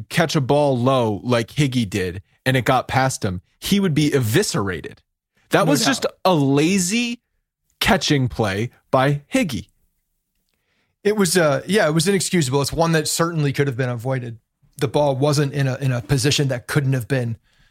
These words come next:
Speaker 2: blocked or caught or just m-, made sure that it was, you know, in front of you. There's no doubt about it. L-, every catcher in the major leagues should be making that play. There's no doubt. So, and you're right.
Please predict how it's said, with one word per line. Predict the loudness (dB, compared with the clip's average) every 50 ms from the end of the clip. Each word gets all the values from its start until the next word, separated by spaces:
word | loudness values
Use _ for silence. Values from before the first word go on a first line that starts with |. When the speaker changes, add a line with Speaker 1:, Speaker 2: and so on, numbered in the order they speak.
| _ _ _ _ _ _ _ _ _ _ -6
Speaker 2:
blocked | -4 0 2 2 2 2 0 -2 -4 -6 -4
or | -4 -4 -6
caught | -6 -2 0 2 2 2 0 -2 -4 _ -2
or | 0 0 2 0 0 -4 -4
just | -2 0 0 0 0 0 0
m-, | 2 2 2 4 4
made | 2 2 2
sure | 2 2 0 2
that | 2 0
it | 0 0
was, | -2 -2 -2 -2 -4 -6 -6 -4
you | -2 -2
know, | -2 -2 -2 0
in | 0 0
front | 0 -2 -2 0 2 2 2
of | 2 2 2
you. | 2 2 0 0 0
There's | 0 0 0 2
no | 2 2 2
doubt | 2 0 0 -2
about | -2 -2 0 0 0
it. | 0 -2 -2
L-, | -4 -2 0
every | 0 0 2 0 0
catcher | 0 0 -2 0 -2 -2 0
in | 0
the | 0
major | 0 0 -2 0 -2 -2
leagues | 0 -2 -2 -2 -2 -2
should | -2 -2 -2 -2
be | -2
making | -4 -4 -4 -4 -4 -4 -2
that | -2 -2 -4 -4
play. | -4 -4 -4 -4 -4
There's | -4 -2 -2 0
no | -2 -2
doubt. | -2 -4 -6 -6 -4 -2
So, | -2 -2 0
and | 2 2 2
you're | 2 2
right. | 2 0 0 0 -2 -6